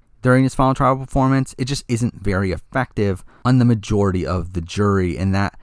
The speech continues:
performance comes from Parvati Shallow from Survivor Heroes versus Villains. Now,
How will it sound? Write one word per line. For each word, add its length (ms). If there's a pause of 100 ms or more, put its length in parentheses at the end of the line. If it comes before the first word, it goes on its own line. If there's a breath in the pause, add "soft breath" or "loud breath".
(140)
performance 480
comes 200
from 180
Parvati 560
Shallow 520
from 220
Survivor 440
Heroes 600
versus 600
Villains. 640 (100)
Now, 680